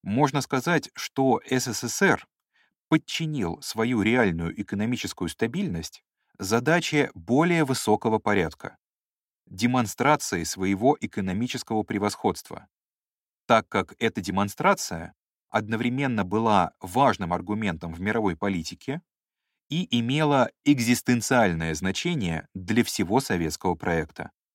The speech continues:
Ведь если выяснится, что социализм, ну или развитой социализм, на самом деле не позволяет развиваться быстрее, то зачем вообще была нужна революция?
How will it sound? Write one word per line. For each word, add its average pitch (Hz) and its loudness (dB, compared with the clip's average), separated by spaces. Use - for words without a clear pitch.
Ведь 131 2
если 127 0
выяснится, 110 0
что 107 0
социализм, 95 0
ну 110 0
или 85 0
развитой 92 0
социализм, 90 -2
на 107 2
самом 131 -2
деле 110 0
не 123 -2
позволяет 110 0
развиваться 92 0
быстрее, 98 -2
то 98 -4
зачем 120 0
вообще 120 -2
была 82 -2
нужна 82 -2
революция? 82 -4